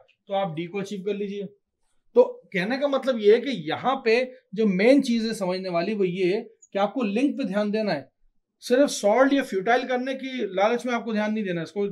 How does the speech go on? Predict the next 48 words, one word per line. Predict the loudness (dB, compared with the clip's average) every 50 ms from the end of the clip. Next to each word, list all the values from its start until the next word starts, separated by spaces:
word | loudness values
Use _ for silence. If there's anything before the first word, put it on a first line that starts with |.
| -6 -6 -6 -4
upward | 0 4 4 4 2 2
प्रोपगेशन | -4 -6 -4 -4 -6 -6 -4 -4 -4 -4
है। | -6 -8 -10 _ _ _ _ _ _ -18 -16 -12 -8
upward | -8 -2 4 4 4 4 4
propagation | -2 -2 -2 -4 -6 -6 -6 -6 -6
मतलब | -6 -6 -4 -4 -4 -2
ये | -2 -2 -4 -4 -8 _ _ _ _ -8
कि | -6 -4
इन | 0 4 4 4
दोनों | 4 4 2 0 2
का | 4 4 4 4 4
होना | 4 2 4 6 6 4 4 2 -2 -8 _ _ _ _ _ _ _ _ _ _ _ _ _ _ _ _ _ _ _ _ _ _ _ _ _ -12
इस | -6 0
पे | 2 2
depend | 4 4 2 2 2 2
करेगा | 2 4 6 6 6
कि | 4 4 0
यहाँ | -2 0 2 2 2
पे | 0 0
ये | -4 -4 -2
दोनों | -2 -2 0 0 0
होंगे | 2 2 0 0 0
तो | 2 2 4
ये | 4 6 6 4
हो | 4 4 2 2
पाएगा। | 2 2 2 0 -2 -6 -12 _ _ _ _ _ _ _ _ _ _ _ _ _ _ _ -2
मान | 2 4 6 6 6
लो | 6 6
इन | 6 6
दोनों | 4 4 4
में | 2 2
से | 0
कोई | 0 0 0 0 2 0
एक | 2 4
भी | 2 2
fail | 4 4 4 6 6
हो | 6
जाता | 4 4 2 2 0 -6
है | -8 -8 _ _ _ _ _ _ _ _ _ _ _ _ _ _ _ _ _ _ _ _ _ _ _ -14
तो | -8
कोई | 0 4 4 4
भी | 4
दिक्कत | 2 0 -2 -4 -6
नहीं, | -6 -10 -10
आप | -4 -4 -4 -2 -2
डी | -2 -2
को | -2 -2 -2
देखिए, | -2 -4 -4 -6 -14